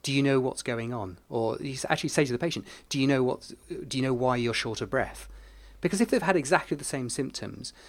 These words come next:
three weeks before when they were admitted with L V F, that's probably gonna be a fairly good clue that you're heading in that direction.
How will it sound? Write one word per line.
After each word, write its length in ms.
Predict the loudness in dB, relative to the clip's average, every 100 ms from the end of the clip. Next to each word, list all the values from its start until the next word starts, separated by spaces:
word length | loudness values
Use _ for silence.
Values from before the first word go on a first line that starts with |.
| -20
three 280 | -4 2 4
weeks 320 | 4 2 0
before 340 | -8 -6 -4 -4
when 120 | -4
they 40 |
were 140 | -4 -4
admitted 320 | -4 -4 -4
with 120 | -2
L 160 | -2 0
V 140 | 0
F, 320 | 0 -2 -6
that's 180 | -8 -10 -10
probably 480 | -4 -2 -2 -4 -4
gonna 220 | -4 -2
be 100 | -2
a 60 |
fairly 340 | -2 -4 -2 0
good 200 | -2 -4
clue 260 | -4 -6
that 160 | -6 -8
you're 120 | -10
heading 300 | -8 -8 -6
in 120 | -6
that 120 | -8 -6
direction. 540 | -8 -8 -10 -12 -14